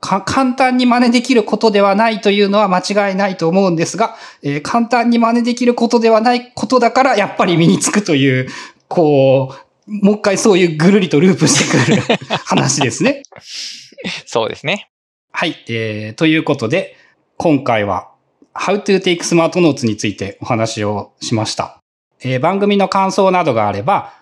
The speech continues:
Speaker 1: ハッシュタグシャープブックカタリストをつけて、Twitterなどでつぶやいていただけると大変嬉しいです。えー、それではまた次回。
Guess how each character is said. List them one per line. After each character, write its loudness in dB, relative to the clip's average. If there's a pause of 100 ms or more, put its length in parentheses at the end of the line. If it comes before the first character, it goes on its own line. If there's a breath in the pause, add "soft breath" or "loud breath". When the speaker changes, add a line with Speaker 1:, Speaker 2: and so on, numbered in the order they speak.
Speaker 1:
ハ -4
ッ -2
シ -4
ュ -6
タ -2
グ -8
シ -8
ャ 0
ー -18
プ -10 (320)
ブ -2
ッ -6
ク -4
カ 0
タ -2
リ -2
ス -10
ト -2
を -8
つ -14
け -8
て、 0
Twitter -4
な 0
ど -4
で -10
つ -8
ぶ -2
や 0
い -2
て -8
い -4
た -2
だ -2
け -2
る -2
と 2
大 -4
変 -2
嬉 -4
し -6
い -16
で -2
す。 -14 (380 soft breath)
え -12
ー、 -10
そ 0
れ 0
で 2
は 2
ま 0
た -4
次 -6
回。 -6